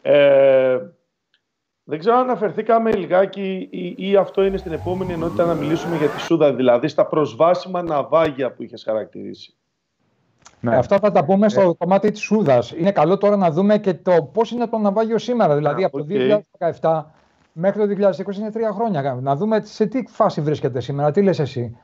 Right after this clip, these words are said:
Speaker 3: Νίκο Γιαννουλάκη;
Speaker 2: Ναι, ναι, πολύ ευχαριστώς.
Speaker 1: Και
Speaker 2: Ε,
Speaker 1: μετά
Speaker 2: βλέπω
Speaker 1: έχω
Speaker 2: το
Speaker 1: μια
Speaker 2: βίντεο
Speaker 1: ερώτηση για τον
Speaker 2: παράγραφο
Speaker 1: Αντώνη, τον
Speaker 2: Ρόνας.
Speaker 1: Γράφα προσωπικά.
Speaker 3: Ε, εδώ βλέπουμε τον Νίκο τον Γιαννουλάκη, έτσι, αυτό είναι το βίντεο σου.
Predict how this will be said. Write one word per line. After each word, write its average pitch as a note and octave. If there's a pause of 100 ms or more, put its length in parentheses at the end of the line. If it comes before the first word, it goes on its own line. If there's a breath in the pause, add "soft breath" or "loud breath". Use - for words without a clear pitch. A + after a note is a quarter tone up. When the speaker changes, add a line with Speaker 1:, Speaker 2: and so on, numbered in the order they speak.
(140 soft breath)
Speaker 3:
Νίκο D#3
Γιαννουλάκη; C3+ (720)
Speaker 2:
Ναι, F#3+
ναι, A3
πολύ G3
ευχαριστώς. F3 (680 soft breath)
Speaker 1:
Και D3
Speaker 2:
Ε, C#3+
Speaker 1:
μετά -
Speaker 2:
βλέπω C#3
Speaker 1:
έχω F3
Speaker 2:
το F3+
Speaker 1:
μια -
Speaker 2:
βίντεο F3+
Speaker 1:
ερώτηση F3+
για D#3
τον E3
Speaker 2:
παράγραφο D#3
Speaker 1:
Αντώνη, F3+
τον E3+
Speaker 2:
Ρόνας. D#3+
Speaker 1:
Γράφα F3
προσωπικά. B2+ (3000 soft breath)
Speaker 3:
Ε, E3
εδώ F3
βλέπουμε F#3
τον F3
Νίκο G3
τον G3
Γιαννουλάκη, G3+
έτσι, D#3
αυτό E3+
είναι F#3+
το F#3
βίντεο E3+
σου. -